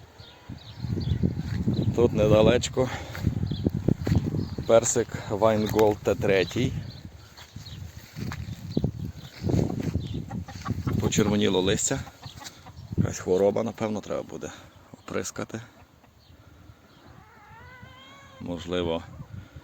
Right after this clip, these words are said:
моніліоз. Чи моніліальний опік, як воно там правильно. Прищеплено було дев'ятого березня.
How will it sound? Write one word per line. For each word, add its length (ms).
моніліоз. 760
Чи 160
моніліальний 760
опік, 420
як 200
воно 160
там 180
правильно. 540
Прищеплено 640
було 280
дев'ятого 600
березня. 540